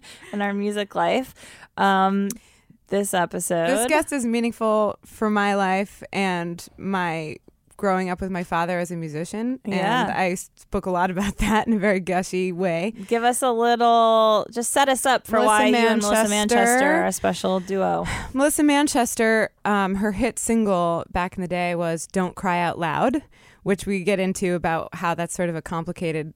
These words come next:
Speaker 2: thing to be, like, associated with, is this, like, anthem, but it's a, it's a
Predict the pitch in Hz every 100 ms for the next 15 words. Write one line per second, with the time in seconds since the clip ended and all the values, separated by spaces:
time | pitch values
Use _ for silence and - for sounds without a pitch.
0 | - - 208 208 190 180 156 170 160 156
1 | 156 151 - _ - 175 196 190 - 165
2 | 160 165 151 143 147 - 147 - _ -
3 | 202 226 180 151 165 160 - 151 - 175
4 | - 160